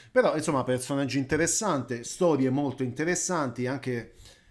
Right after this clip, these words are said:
eh, anche storie che si collegano molto con la geopolitica locale dell'epoca. E, eh, nello scorso episodio abbiamo,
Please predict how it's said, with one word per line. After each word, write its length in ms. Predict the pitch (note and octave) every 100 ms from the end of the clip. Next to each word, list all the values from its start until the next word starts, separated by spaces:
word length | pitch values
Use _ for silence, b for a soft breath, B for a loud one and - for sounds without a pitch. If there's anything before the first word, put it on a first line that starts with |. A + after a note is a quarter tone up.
| b b
eh, 360 | C3 A#2+ A2+
anche 260 | A2+ B2 C#3
storie 300 | B2+ E3 D3
che 100 | B2+
si 180 | B2+ C3+
collegano 460 | C3 C#3+ C3 B2+ B2
molto 380 | D3+ C3+ B2
con 140 | A2 A#2+
la 120 | A2+
geopolitica 1000 | G#2 C3 C3+ A#2 C3+ C#3+ A2+ A2+ G#2+ G2+ A#2+
locale 520 | A2+ A#2 B2+ G2+ G2
dell'epoca. 800 | C3 C3+ A#2+ G#2+ C3+ F#3 G3+ b b b b b b - - - -
E, 280 | A3 E3+ B2+
eh, 300 | C3 B2 A#2
nello 300 | A#2+ B2 C3
scorso 400 | C3+ F#3+ D3+ -
episodio 600 | F3 A3+ C#3 A#2 A2 A#2+
abbiamo, 1400 | - C3+ D#3 A#2+ A2+ G#2+ G#2 G2 F#2+ G2+ E2 E2 E2 G#2+